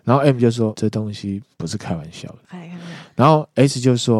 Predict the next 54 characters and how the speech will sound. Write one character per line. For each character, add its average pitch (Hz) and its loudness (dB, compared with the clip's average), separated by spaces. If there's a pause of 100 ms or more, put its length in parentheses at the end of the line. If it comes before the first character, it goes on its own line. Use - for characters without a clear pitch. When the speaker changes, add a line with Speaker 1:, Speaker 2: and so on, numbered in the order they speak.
(120)
Speaker 1:
：“哦， 95 -6
这 - 0
个 202 6
东 147 2
西 135 2
是 135 -2
因 135 2
为， 127 2
哈， 90 -4
他 - -4
们 131 -4
下 120 2
礼 87 0
拜 110 0
仓 104 -6
库 104 0
要 95 2
拆 - -6
掉 - -6
了， 208 -20 (120)
Speaker 2:
嗯。 233 -12
Speaker 1:
然 143 -10
后 107 -4
打 107 0
扫 101 0
了 85 -4
之 92 -8
后， 92 -2
突 113 -2
然 98 0
间 101 -2
发 101 -2
现 98 -6
这 82 -12
个 78 -8
东 - -14
西。 233 -14
Speaker 2:
嗯。 214 -10
Speaker 1:
哦， 147 2
那 165 4
拿 147 6
出 165 4
来 135 6
的 131 4
时 131 2
候， 127 6
这 156 2
个 127 4
东 113 0
西 117 0
就 117 2
是 110 2
一 110 0
个 101 2